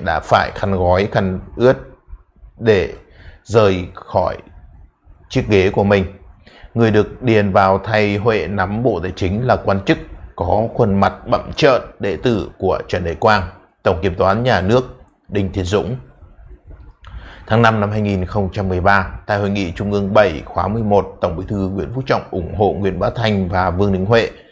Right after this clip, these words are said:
đang là trưởng Ban Nội chính và Ban Kinh tế Trung ương, ứng cử vào hai vị trí trong Bộ Chính trị, nhưng Ban Chấp hành Trung ương đã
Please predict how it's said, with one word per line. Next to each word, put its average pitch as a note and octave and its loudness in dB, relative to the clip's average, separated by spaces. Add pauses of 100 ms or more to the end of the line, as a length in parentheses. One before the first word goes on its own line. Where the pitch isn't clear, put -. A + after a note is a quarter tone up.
(260)
đang G2+ 2
là F#2 2
trưởng F2 -2
Ban G2 0
Nội G2 -2 (100)
chính G#2 -2
và F2+ 4
Ban F#2+ -2
Kinh F2+ -6
tế F2+ 0
Trung G#2+ -2
ương, - 4 (360)
ứng B2+ -2
cử G#2+ 0
vào F#2 0
hai G#2 0
vị F#2 -4
trí F#2+ -2
trong G2+ 0
Bộ F#2 -2
Chính F#2+ -8
trị, C3+ 2 (400)
nhưng G#2+ 2
Ban G#2 4
Chấp A#2 -4
hành A2+ -2
Trung G2 -4
ương G#2 2
đã - -2